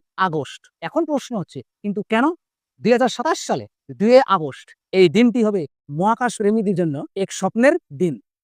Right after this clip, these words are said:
কারণ পৃথিবী সাক্ষী হতে চলেছে এই শতাব্দীর সবচেয়ে দীর্ঘ সূর্যগ্রহণের। প্রায় ছয় মিনিট তেইশ সেকেন্ড ধরে দিনের আলো ঢেকে যাবে চাঁদের ছায়ায়, যেন দিন দুপুরে নামবে রাতের নীরবতা। সাধারণত একটি পূর্ণ সূর্যগ্রহণ মাত্র দুই থেকে তিন মিনিট স্থায়ী হয়, তাহলে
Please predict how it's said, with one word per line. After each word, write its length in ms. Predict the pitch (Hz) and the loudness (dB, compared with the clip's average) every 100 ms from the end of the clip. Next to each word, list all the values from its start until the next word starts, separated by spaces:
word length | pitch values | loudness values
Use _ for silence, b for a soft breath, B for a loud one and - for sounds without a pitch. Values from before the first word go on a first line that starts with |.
| - | 0
কারণ 200 | 202 233 | 2 2
পৃথিবী 320 | 240 240 285 359 - - | 0 0 2 2 0 -8
সাক্ষী 280 | 208 - 285 233 | -6 -4 2 4
হতে 140 | 196 | 4
চলেছে 300 | 185 170 226 - - 185 | 4 0 -2 -8 -2 0
এই 100 | 202 - | 0 0
শতাব্দীর 420 | - 208 175 147 _ - | 0 -2 -2 -8 _ -8
সবচেয়ে 300 | 214 - 165 | -8 -6 -6
দীর্ঘ 180 | 202 214 294 _ - | -4 -4 -6 _ -8
সূর্যগ্রহণের। 560 | 165 180 151 120 107 _ - | -4 -4 -4 -10 -14 _ 0
প্রায় 200 | 190 185 | 0 0
ছয় 220 | - 214 262 | 2 4 4
মিনিট 160 | 294 - _ _ - | 4 0 _ _ 4
তেইশ 200 | 240 220 - | 4 4 2
সেকেন্ড 200 | 220 220 | 2 2
ধরে 120 | 202 190 | 0 2
দিনের 180 | 185 208 170 | 2 0 2
আলো 120 | 175 151 | 0 0
ঢেকে 160 | 156 214 | 0 0
যাবে 140 | 220 294 _ - | 0 -6 _ -6
চাঁদের 220 | 190 196 175 | 0 2 0
ছায়ায়, 260 | 147 120 - _ _ | -6 -10 -16 _ _
যেন 160 | 151 165 156 | -4 -2 2
দিন 100 | 220 214 | 2 2
দুপুরে 220 | 202 202 190 | 4 4 4
নামবে 180 | 190 302 - 156 | 0 0 -4 -4
রাতের 220 | 175 262 220 | 2 4 4
নীরবতা। 320 | 175 135 117 110 _ _ - | 4 0 -6 -12 _ _ -8
সাধারণত 480 | - 190 269 285 185 - 202 | -2 2 4 2 0 -2 -2
একটি 160 | - 294 - | 0 -4 -2
পূর্ণ 240 | 254 285 320 277 | 0 4 4 2
সূর্যগ্রহণ 480 | 254 214 190 170 117 120 | 2 2 4 2 -4 -10
মাত্র 160 | 180 262 220 | -8 -2 0
দুই 100 | 214 254 | 0 -2
থেকে 140 | 294 285 - | -4 -8 -4
তিন 120 | 294 262 | 0 0
মিনিট 160 | 247 240 180 | -2 -4 -6
স্থায়ী 220 | 196 185 123 | 0 0 -2
হয়, 140 | 101 _ _ - | -10 _ _ -2
তাহলে 240 | 202 240 | 4 6